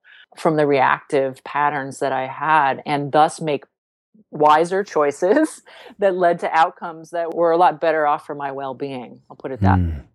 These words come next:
Speaker 1: And that continues to grow after five years of, of practice. I'm continually still surprised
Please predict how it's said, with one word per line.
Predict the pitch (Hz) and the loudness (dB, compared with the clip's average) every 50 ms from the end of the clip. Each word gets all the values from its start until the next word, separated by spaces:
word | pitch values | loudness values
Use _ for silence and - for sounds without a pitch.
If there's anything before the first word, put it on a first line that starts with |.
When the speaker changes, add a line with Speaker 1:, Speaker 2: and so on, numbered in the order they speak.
| _ - | _ -4
Speaker 1:
And | 170 165 165 160 160 | -2 -2 0 2 2
that | 160 160 160 160 170 170 - - - - | 2 4 4 4 4 2 0 -2 -12 -14
continues | - 214 196 180 - 254 302 359 349 226 185 - - | -10 -8 -8 -6 -2 -2 0 0 0 -2 -2 -4 -4
to | - 151 | -6 -4
grow | 139 135 135 135 131 135 135 | -2 -2 0 0 -2 -2 0
after | 139 143 139 - - - 160 143 139 135 131 135 151 160 - | 0 0 0 0 -4 -4 -2 -2 0 0 -2 -6 -8 -6 0
five | - 151 151 147 139 | 2 2 4 4 2
years | 147 143 139 143 143 139 - | 2 0 0 0 -2 -4 -4
of, | 143 135 135 135 _ _ _ _ - | -4 -4 -4 -6 _ _ _ _ -12
of | 147 131 - | -12 -10 -8
practice. | - - 165 208 - - 143 135 - | -4 -2 -2 -2 0 -2 -2 -2 -2
I'm | - 135 143 | -6 -8 -10
continually | - - 170 - - - 208 226 233 233 202 170 151 143 143 139 139 139 139 139 139 - _ - - - - - _ | -12 -14 -14 -10 -4 2 2 4 4 4 2 2 2 2 2 2 4 4 2 2 0 -4 _ -20 -20 -20 -20 -6 _
still | - 220 240 320 | 4 4 4 4
surprised | - - - 214 - - 139 - - - - - - 151 - - | 2 0 0 0 0 0 -4 -4 -4 -4 -6 -8 -10 -12 -14 -16